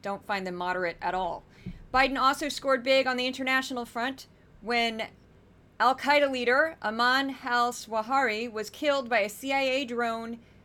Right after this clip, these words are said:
strike in Kabul, Afghanistan. And gas prices also fell for fifty straight days, and the U S economy added five hundred and twenty-eight thousand new jobs, despite a drop in G D P for the second quarter in a row.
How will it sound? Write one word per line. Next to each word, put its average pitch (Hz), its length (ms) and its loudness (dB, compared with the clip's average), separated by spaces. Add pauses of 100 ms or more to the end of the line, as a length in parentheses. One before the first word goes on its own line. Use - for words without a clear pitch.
strike 226 460 0
in 220 180 -8
Kabul, 214 680 -6
Afghanistan. 196 920 -6 (480)
And 294 380 4
gas 339 360 6
prices 226 440 -2
also 226 280 -2
fell 233 240 -6
for 220 160 -10
fifty 269 320 -8
straight 240 320 -2
days, 233 380 -2
and 202 100 -6
the 190 60 -6
U 226 160 -4
S 240 140 -6
economy 233 520 -8
added 214 320 0
five 254 280 -2
hundred 190 180 -6
and 180 80 -12
twenty-eight 180 480 -10 (100)
thousand 285 400 4
new 190 160 -6
jobs, 196 540 -2 (500)
despite 277 560 -2
a 233 80 -4
drop 226 360 0
in 220 80 -10
G 202 120 -10
D 202 120 -8
P 214 180 -10
for 196 140 -10
the 190 80 -6
second 196 340 -8
quarter 185 300 -6
in 180 160 -8
a 180 80 -10
row. 156 360 -6